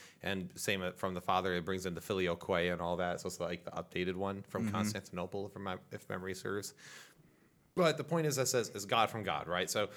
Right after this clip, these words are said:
Speaker 1: Jesus, born of the Father, basically before time, all these different things, and that he is God of God. So in other words, he's the same substance of the Father. So,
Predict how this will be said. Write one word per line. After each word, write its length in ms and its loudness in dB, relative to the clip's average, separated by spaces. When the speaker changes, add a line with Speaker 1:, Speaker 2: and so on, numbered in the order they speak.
Speaker 1:
Jesus, 420 2
born 300 4
of 140 2
the 60 0
Father, 500 2
basically 340 0
before 340 -2
time, 320 -2
all 200 2
these 180 -4
different 260 -2
things, 360 0
and 160 -4
that 100 -2
he 120 -6
is 120 -4
God 320 0
of 120 -6
God. 280 -4
So 60 -8
in 80 -6
other 100 -6
words, 140 -10
he's 140 -8
the 40 -8
same 180 -4
substance 520 -6
of 120 -4
the 80 -14
Father. 400 -4
So, 320 -6